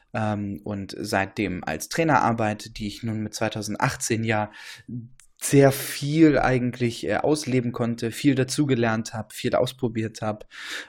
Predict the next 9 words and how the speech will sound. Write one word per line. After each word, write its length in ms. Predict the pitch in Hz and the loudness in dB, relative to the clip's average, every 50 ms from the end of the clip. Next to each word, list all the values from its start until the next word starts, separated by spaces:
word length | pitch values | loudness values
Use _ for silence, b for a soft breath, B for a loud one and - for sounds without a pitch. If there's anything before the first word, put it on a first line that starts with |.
| B - | B -8
Ähm, 580 | - 113 113 110 107 110 110 107 104 107 110 104 _ _ _ _ | -6 -4 -2 -2 0 0 0 0 -2 -2 -4 -6 _ _ _ _
äh, 640 | - - 117 113 110 110 110 - - 104 - 113 123 113 - | -6 -4 -2 -2 -2 -2 -2 -4 -4 -6 -6 -6 -6 -2 2
auch 220 | - - - 139 160 | 2 2 4 4 4
im 120 | 156 147 | 2 2
Privaten 560 | 131 - 151 123 123 117 123 127 - 135 127 | 4 2 2 2 2 2 0 0 0 0 0
gab's 220 | 120 120 120 - - | 0 -2 -4 -4 -6
viele 400 | - 127 123 123 120 117 110 - | -4 -2 0 2 2 2 0 -2
tolle 280 | - - 120 123 120 | -4 -2 0 0 0
Dinge. 460 | 113 120 120 113 113 113 113 110 113 | 0 0 0 0 0 0 -2 -4 -6